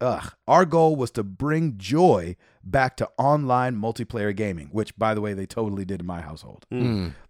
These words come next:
Speaker 1: "The people who gave Rumbleverse a chance and took it on as a new hobby have validated every day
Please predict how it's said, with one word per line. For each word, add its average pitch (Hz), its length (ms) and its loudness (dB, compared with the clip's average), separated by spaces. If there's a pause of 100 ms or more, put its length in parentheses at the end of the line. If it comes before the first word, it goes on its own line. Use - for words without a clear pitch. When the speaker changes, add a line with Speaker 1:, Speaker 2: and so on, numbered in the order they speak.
(120)
Speaker 1:
"The 117 100 0
people 196 360 4
who 180 100 6
gave 151 280 0
Rumbleverse 147 520 0
a 113 60 -6
chance 143 500 -6
and 117 220 -8
took - 220 -6
it 151 140 -4 (560)
on 147 440 2
as 131 160 -2
a 117 40 0
new 131 280 2
hobby 139 460 0
have 110 200 -2
validated 131 720 -2
every 139 400 -2
day 110 440 -4